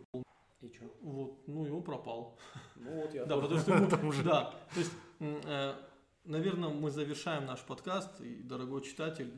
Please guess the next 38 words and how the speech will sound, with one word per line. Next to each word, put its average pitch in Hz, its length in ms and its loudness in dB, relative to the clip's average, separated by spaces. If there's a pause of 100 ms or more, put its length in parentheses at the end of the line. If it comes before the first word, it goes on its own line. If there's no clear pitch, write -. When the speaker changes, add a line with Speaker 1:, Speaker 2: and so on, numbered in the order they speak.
Speaker 2:
извини 123 300 -6
за 123 120 -6
такой 123 380 -6
сложный 139 480 -2
ответ 180 300 -4
на 135 60 -10
твой 123 180 -8
вопрос, 185 340 -4 (380)
но 151 100 0
если 160 280 0
быть 147 240 -4
проще, 165 500 -2
э, 117 480 -10 (140)
не 139 100 -4
сочтите 143 460 -8
меня 127 460 -6 (240)
человеком, 127 580 -6
э, 117 280 -14
который 120 280 -10
постоянно 123 380 -10
говорит 120 200 -8
о 110 40 -10
том, 131 220 -10
том 170 200 -6
же, 131 100 -8 (380)
но 170 80 -4
если 165 140 -4
вы 170 80 -4
хотите, 160 300 -4
чтобы 127 640 -4
мы 139 180 -2
не 135 120 -2
превращались 127 540 -8
в - 20 -14
скотов, 202 400 -6 (120)
требуйте 135 360 -8
свободные 123 500 -10
выборы. 113 380 -14